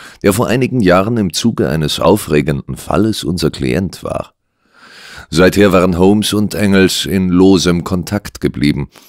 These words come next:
Der alte Herr war gewiss ein ungewöhnlicher, etwas exzentrischer Vorkämpfer der Arbeiterklasse. In der linken Hand hielt er ein Champagnerglas,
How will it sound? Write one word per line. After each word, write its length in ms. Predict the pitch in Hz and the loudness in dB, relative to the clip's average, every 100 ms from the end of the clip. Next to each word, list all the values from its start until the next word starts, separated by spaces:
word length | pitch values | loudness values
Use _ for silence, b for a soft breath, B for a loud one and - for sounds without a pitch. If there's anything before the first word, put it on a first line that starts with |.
| b b _ _ | b b _ _
Der 400 | - 69 67 57 | -8 -2 0 2
alte 300 | 76 76 82 | 0 0 0
Herr 320 | 82 87 82 | 2 4 4
war 300 | 78 78 73 | 4 4 2
gewiss 300 | 71 73 87 | 2 2 2
ein 120 | 78 78 | 0 0
ungewöhnlicher, 920 | 104 95 90 78 92 90 90 104 76 | 0 2 2 4 4 4 2 0 -2
etwas 460 | 85 78 80 - | -4 -2 -2 -2
exzentrischer 960 | - 92 - - 107 107 92 67 - 71 | -4 -4 -4 -4 0 0 0 -6 -4 -4
Vorkämpfer 720 | - 85 76 - 73 - 73 | 2 2 2 2 -2 0 2
der 160 | 78 | 4
Arbeiterklasse. 920 | 87 85 69 69 71 - 78 73 - 58 B B B B B B _ | 4 4 2 0 -2 0 2 2 -2 -8 B B B B B B _
In 120 | 69 | -8
der 120 | 62 60 | -6 -2
linken 380 | 90 - 69 | -2 -2 -6
Hand 200 | 67 82 | -4 -4
hielt 240 | - 80 78 | -2 -4 0
er 160 | 73 | -2
ein 140 | 64 71 | -2 -4
Champagnerglas, 1120 | - 67 67 80 85 92 90 85 92 113 | -4 -4 -2 0 4 4 4 4 4 4